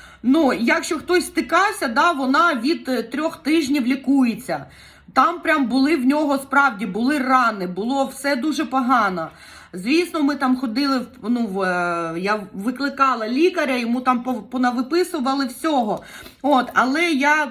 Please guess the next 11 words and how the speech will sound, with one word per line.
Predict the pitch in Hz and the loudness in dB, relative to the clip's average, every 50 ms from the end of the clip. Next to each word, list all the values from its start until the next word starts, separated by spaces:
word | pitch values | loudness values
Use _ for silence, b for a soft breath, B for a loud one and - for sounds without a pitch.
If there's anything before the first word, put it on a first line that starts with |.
| 247 | -6
е, | 269 - 202 220 240 233 226 | -6 -2 0 0 0 0 -2
все | - 302 | -4 -2
одно | 294 285 240 214 262 320 349 359 330 | -2 -2 0 0 0 0 2 0 0
вже | 254 233 214 254 285 262 | -2 -4 -4 -2 -2 -2
до | 220 196 277 285 | -2 -2 -6 -6
того, | 240 - 294 254 240 240 254 285 285 | -4 -2 -2 0 2 2 2 0 0
да, | 254 240 269 320 349 349 B B B B B B B B | 2 2 2 2 0 -4 B B B B B B B B
е, | 226 233 254 | -2 0 2
я | 262 277 285 | 2 2 0
ще | 277 - 285 | 0 0 -2
була, | 240 226 285 277 269 262 | 0 0 2 4 2 2